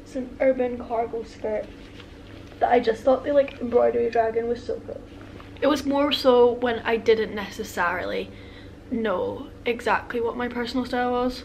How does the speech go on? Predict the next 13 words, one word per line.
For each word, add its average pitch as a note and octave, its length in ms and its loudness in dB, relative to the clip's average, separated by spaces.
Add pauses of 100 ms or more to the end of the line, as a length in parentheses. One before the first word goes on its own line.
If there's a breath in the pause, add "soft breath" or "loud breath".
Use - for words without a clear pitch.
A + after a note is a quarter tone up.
(920 loud breath)
And A#3+ 80 0
this A#3 160 0
was, B3+ 160 -2 (340 loud breath)
this C#4 240 -2
was F4 140 -2
me, C#4 480 0 (340)
I B3+ 120 0
considered C4 420 4
this C4 160 6
branching G3+ 560 2
out. E3+ 160 -10 (1200)
I C4 40 -2
do C4 300 -2